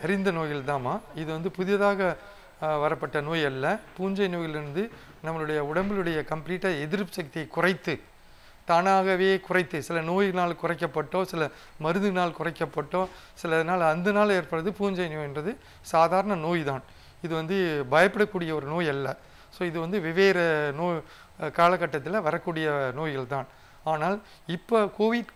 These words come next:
காலத்துல க-, ஏற்பட்டதுல வந்து நம்மளுடைய ஒரு, அ, முன்னே கூறுறது போல எதிர்ப்பு சக்தியை பொறுத்து இருக்குது. நம் உடம்பில் கோவிடுக்கு முன்னாடி எவ்வளவு எதிர்ப்பு சக்தி இருந்தது, மேலும் வந்து நம்முடைய, அ, கோவிடுக்காக செலுத்தப்பட்ட மருந்துகளுடைய,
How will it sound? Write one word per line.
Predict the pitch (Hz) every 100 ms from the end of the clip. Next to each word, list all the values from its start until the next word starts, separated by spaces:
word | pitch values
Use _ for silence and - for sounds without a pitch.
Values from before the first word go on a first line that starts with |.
| - -
காலத்துல | 170 156 160 156
க-, | 156
ஏற்பட்டதுல | 151 151 156 143 151
வந்து | 131 139 143 233 - - - -
நம்மளுடைய | 165 165 156 156
ஒரு, | 151 143 151 143 -
அ, | 165 156
முன்னே | 147 180 190 185
கூறுறது | - 175 160 147
போல | 147 165 120 - -
எதிர்ப்பு | 160 185 254 -
சக்தியை | 185 - 160
பொறுத்து | 151 202 -
இருக்குது. | 151 127 123 - - - -
நம் | 165
உடம்பில் | 160 208 220 202 202 - - - -
கோவிடுக்கு | 196 190 -
முன்னாடி | 175 180 214
எவ்வளவு | 196 180 170
எதிர்ப்பு | 160 175 - 165
சக்தி | -
இருந்தது, | 156 151 151 139 170 - - - -
மேலும் | 160 170
வந்து | 170 165 185
நம்முடைய, | 170 156 147 147 135 127 - - - - 160
அ, | 151 147 -
கோவிடுக்காக | 214 220 208 202 190 208 202
செலுத்தப்பட்ட | - 185 170 151 151 160
மருந்துகளுடைய, | 151 180 202 190 175 160 147